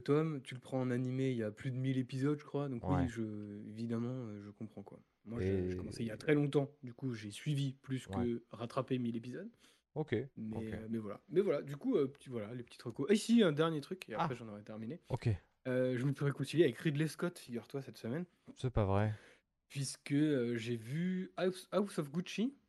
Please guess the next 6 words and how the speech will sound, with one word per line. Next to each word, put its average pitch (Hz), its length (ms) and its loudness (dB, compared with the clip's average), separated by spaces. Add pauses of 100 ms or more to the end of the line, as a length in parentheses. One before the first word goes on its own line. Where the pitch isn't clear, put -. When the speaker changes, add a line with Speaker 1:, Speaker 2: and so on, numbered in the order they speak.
(580)
Speaker 2:
Euh, 104 560 -2 (100)
ah, 170 120 -4
c'était 131 300 -4
Ridley 123 280 -2
Scott, 180 300 -8
ça ? 180 220 -10